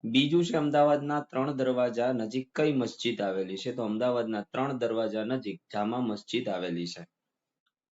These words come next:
ત્યાર પછી ત્રીજું છે સંસ્કૃતમાં સ્થાપત્ય માટે કયો શબ્દ વપરાયો છે? તો સંસ્કૃતમાં સ્થાપત્ય માટે વાસ્તુશાસ્ત્ર શબ્દ વપરાયો છે.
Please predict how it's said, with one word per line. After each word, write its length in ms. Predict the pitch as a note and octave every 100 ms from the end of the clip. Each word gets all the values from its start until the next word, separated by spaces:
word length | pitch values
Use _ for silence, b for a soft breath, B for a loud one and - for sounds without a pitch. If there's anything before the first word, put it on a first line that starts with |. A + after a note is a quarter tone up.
| _ _ _ _ _ _ _ B2
ત્યાર 180 | A#2 A2
પછી 200 | A#2+ B2+
ત્રીજું 420 | - A2+ A2+ C3
છે 160 | C#3+
સંસ્કૃતમાં 1160 | C3+ A#2+ A2 - - D3+ D#3 - A#2 G2 F2 G#2 - _ _
સ્થાપત્ય 760 | - - A#2 G#2+ C3+ - - D#3+
માટે 300 | D3+ C#3 C#3
કયો 300 | C3+ C3+ C3
શબ્દ 300 | C3 A2+ G#2+
વપરાયો 540 | G#2 F#2+ F#2+ F#2+ F#2
છે? 220 | F2 A2+ G#2+
તો 100 | G2
સંસ્કૃતમાં 720 | - G2+ - C#3 C#3 D3 D3
સ્થાપત્ય 640 | - - - B2+ - C#3
માટે 260 | C3+ C3 C3
વાસ્તુશાસ્ત્ર 840 | G2+ G2 - D3 C#3 B2 - A#2+
શબ્દ 300 | A#2+ F#2+ F#2+
વપરાયો 520 | F#2 F#2 F#2 F2 E2+
છે. 140 | F2